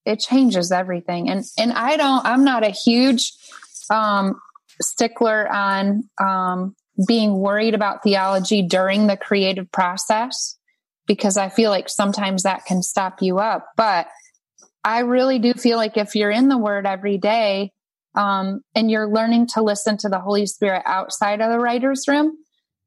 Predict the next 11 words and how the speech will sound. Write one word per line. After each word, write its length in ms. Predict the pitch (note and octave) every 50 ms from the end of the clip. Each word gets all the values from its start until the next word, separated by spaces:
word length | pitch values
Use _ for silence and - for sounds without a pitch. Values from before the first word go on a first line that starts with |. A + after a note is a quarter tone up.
| _ _ -
that 180 | A3 G#3+ G#3+ -
when 200 | G#3+ A3 A3 G#3
you 120 | G#3 G3+
get 200 | F#3+ A3+ A3 G#3+
in 160 | A#3+ C4+ C#4+ C#4
the 80 | B3
writing 360 | G#3+ G#3 G3+ G3+ G3 G3+ G3 G3
room, 320 | G3 G3 G3+ G3 G3 G3
it's 200 | G3 F#3+ - - G3+
no 180 | G#3 G3+ G3
different. 560 | F#3+ G3 G3 G3 - - G3+ F#3 F3 F3+ -